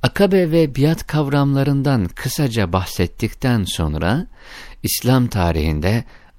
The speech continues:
Akabe biatları olarak bilinen olaya empati yapabiliriz. Nübüvvetin on birinci yılına gelindiğinde Resulullah Aleyhisselatü Vesselam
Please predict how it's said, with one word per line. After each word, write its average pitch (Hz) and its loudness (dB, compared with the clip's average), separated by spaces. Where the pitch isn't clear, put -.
Akabe 113 0
biatları 90 0
olarak 82 -2
bilinen 85 2
olaya 85 0
empati 85 -4
yapabiliriz. 76 -8
Nübüvvetin 120 4
on 127 4
birinci 113 2
yılına 107 4
gelindiğinde 90 2
Resulullah 110 2
Aleyhisselatü 98 0
Vesselam 90 0